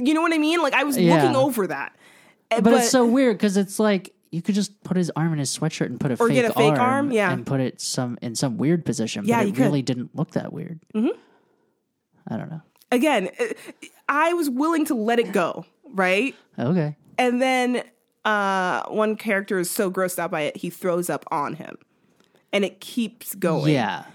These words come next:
Speaker 1: And keeps
Speaker 2: Editing
Speaker 1: going.
Speaker 2: choice. Way
Speaker 1: And
Speaker 2: too long.
Speaker 1: e-, editing choice, or maybe that humor just doesn't stick with me because people think that's funny, like,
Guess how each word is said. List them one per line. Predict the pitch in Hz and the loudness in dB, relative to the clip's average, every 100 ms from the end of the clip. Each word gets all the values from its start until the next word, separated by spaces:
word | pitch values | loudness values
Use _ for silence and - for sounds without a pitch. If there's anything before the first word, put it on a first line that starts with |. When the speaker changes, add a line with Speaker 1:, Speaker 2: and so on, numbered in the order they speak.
| - - | -10 -4
Speaker 1:
And | 190 185 | -2 -4
keeps | - 269 | -2 2
Speaker 2:
Editing | 147 139 131 | 2 2 -2
Speaker 1:
going. | 202 175 | 0 2
Speaker 2:
choice. | 120 110 98 - - - - _ - | 2 0 -2 -4 -6 -10 -14 _ -2
Way | 226 | 2
Speaker 1:
And | 220 208 208 | 2 2 0
Speaker 2:
too | |
long. | 214 208 208 233 - 277 | -2 -8 -12 -16 -6 -4
Speaker 1:
e-, | 233 - | -2 0
editing | 370 440 466 | 0 0 -2
choice, | 427 381 370 - | 0 -2 -2 -2
or | 320 339 339 - _ _ - | 0 0 -2 -6 _ _ -4
maybe | 285 311 302 | -2 0 0
that | 262 254 | 0 0
humor | 262 240 | -2 -2
just | 220 208 | -2 -4
doesn't | 196 190 143 | -2 -4 -4
stick | 165 156 | -6 -6
with | 151 | -6
me | 143 | -6
because | 175 208 202 | -4 -4 -4
people | - 294 359 | -4 -2 0
think | 349 311 | 0 0
that's | 254 - | -2 -2
funny, | 214 120 98 | -2 -2 -6
like, | 98 85 | -8 -10